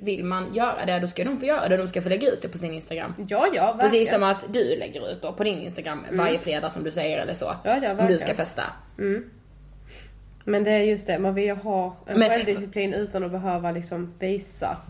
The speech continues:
Speaker 1: Ja, precis.
Speaker 2: Alltså.
Speaker 1: Men just det här med träningen som vi sa, att då
Speaker 2: Mm.
Speaker 1: kanske är det som stiger folk åt huvudet.
Speaker 2: Mm.
Speaker 1: Det vet man ju liksom, för det har ju hänt så många gånger. Alltså, man,
Speaker 2: Ja.
Speaker 1: man har ju sett så mycket exempel på det.
Speaker 2: Mm, verkligen.
Speaker 1: Och det blir ju så här bara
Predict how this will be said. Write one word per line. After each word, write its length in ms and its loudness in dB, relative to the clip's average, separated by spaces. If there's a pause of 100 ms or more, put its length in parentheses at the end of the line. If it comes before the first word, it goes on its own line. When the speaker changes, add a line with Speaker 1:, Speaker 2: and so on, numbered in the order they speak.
Speaker 1:
Ja, 300 4 (120)
precis. 260 0
Speaker 2:
Alltså. 220 -4
Speaker 1:
Men 300 2
just 180 2
det 60 6
här 80 4
med 120 2
träningen 480 -2
som 120 -2
vi 80 0
sa, 420 2
att 100 -2
då 100 2
Speaker 2:
Mm. 120 -2
Speaker 1:
kanske 320 0
är 40 2
det 340 2
som 140 -6
stiger 320 -2
folk 220 -4
åt 160 -6
huvudet. 480 -2
Speaker 2:
Mm. 260 0
Speaker 1:
Det 80 6
vet 380 2
man 120 -4
ju 60 -4
liksom, 320 0
för 120 -4
det 80 8
har 120 4
ju 60 4
hänt 280 0
så 100 -8
många 180 -4
gånger. 360 -4
Alltså, 160 -6
man, 200 -8
Speaker 2:
Ja. 160 6
Speaker 1:
man 80 10
har 80 8
ju 60 2
sett 200 -2
så 60 -4
mycket 180 -2
exempel 440 -2
på 120 2
det. 100 0 (140)
Speaker 2:
Mm, 300 -4 (100)
verkligen. 420 -8 (160)
Speaker 1:
Och 100 6
det 80 8
blir 180 6
ju 120 4
så 120 -2
här 100 2
bara 280 2